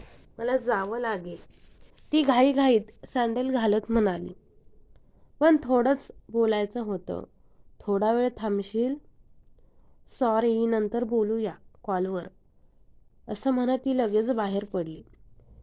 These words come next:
विराजला थोडं विचित्र वाटलं. एव्हाना तर त्याच्याशी बोलायला मागे मागे करायची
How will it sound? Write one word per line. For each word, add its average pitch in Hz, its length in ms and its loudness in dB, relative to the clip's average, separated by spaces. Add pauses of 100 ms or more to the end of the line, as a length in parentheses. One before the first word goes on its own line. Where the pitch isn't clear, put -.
(220)
विराजला 233 560 2
थोडं 226 260 0
विचित्र 220 500 -4
वाटलं. 185 380 -2 (920)
एव्हाना 196 460 2
तर 233 340 0
त्याच्याशी 220 440 -2
बोलायला 226 600 0
मागे 214 400 -2
मागे 220 340 -2
करायची 190 640 -6